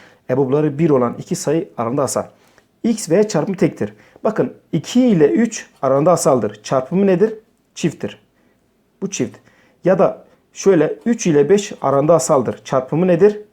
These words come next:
Tektir. Bakın demek ki aranda asal iki sayı çarpımı çift de olabilir, tek de olabilir. O zaman bu her zaman doğru değildir. Aynı şekilde iki ile üçün toplamı, bakın iki ile üçün toplamı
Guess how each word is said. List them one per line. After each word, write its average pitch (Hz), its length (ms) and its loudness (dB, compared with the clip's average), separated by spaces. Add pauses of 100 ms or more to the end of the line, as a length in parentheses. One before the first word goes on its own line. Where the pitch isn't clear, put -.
(120)
Tektir. - 420 -6 (340)
Bakın - 240 -2 (300)
demek 196 220 -2
ki 110 200 -6 (340)
aranda 131 300 2
asal 160 240 -2
iki 175 160 -8
sayı 120 280 0
çarpımı 131 440 -2
çift - 280 -6
de 190 40 2
olabilir, 185 320 2
tek 175 240 -4
de 147 40 2
olabilir. 113 240 0
O 185 40 -2
zaman 160 160 0
bu 170 80 2
her 185 80 4
zaman 185 360 0 (160)
doğru 156 220 0
değildir. 113 380 0 (1300)
Aynı 208 160 2
şekilde 120 460 0 (480)
iki 190 260 -2
ile 214 120 6
üçün 190 160 0
toplamı, 185 540 0 (680)
bakın 143 380 -6
iki 180 220 -6
ile 180 100 2
üçün 156 200 -4
toplamı 127 440 -2